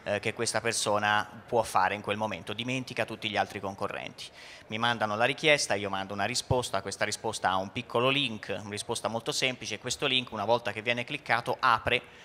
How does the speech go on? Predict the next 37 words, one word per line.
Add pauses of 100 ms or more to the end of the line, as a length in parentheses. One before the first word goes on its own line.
(160)
una
pagina
in
WordPress (200)
cos-, (560)
precompilata,
che
io
vado
a
cambiare
in
un
attimo
con
tre
variabili,
il
nome
della
persona,
le
date
e
il
prezzo,
quindi
è
molto
semplice
da
fare,
univoca,
unica
per
quella
persona,